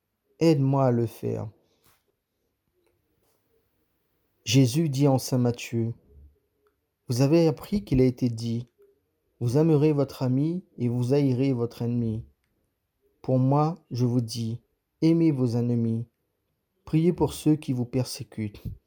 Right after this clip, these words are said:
Matthieu cinq, quarante-trois, quarante-quatre. Et sainte Thérèse de Lisieux rajoutait, «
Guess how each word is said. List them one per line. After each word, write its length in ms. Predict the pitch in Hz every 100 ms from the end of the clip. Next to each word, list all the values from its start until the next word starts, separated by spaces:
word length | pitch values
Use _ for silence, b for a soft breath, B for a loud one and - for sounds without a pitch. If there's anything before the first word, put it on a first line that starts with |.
| _ _ _ -
Matthieu 380 | 120 - 127 123
cinq, 420 | - 123 123 - -
quarante-trois, 580 | 113 110 110 - 107 107
quarante-quatre. 800 | 104 101 104 - 90 - - _ _ _ _ _ _ _ _ _ _ _ _ _ _ - -
Et 60 |
sainte 320 | - 175 175 -
Thérèse 360 | 135 143 139
de 80 | 123
Lisieux 360 | 113 113 120 135
rajoutait, « 640 | 117 113 - - 110